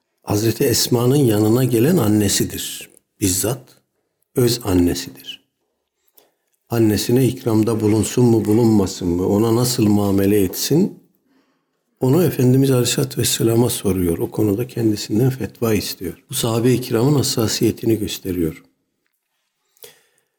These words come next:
Efendimiz de ona sıla-i rahim yapmasını,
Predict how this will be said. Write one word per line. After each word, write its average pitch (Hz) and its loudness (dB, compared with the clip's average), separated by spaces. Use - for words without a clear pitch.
Efendimiz 113 0
de 117 -2
ona 131 0
sıla-i 120 0
rahim 113 2
yapmasını, 107 0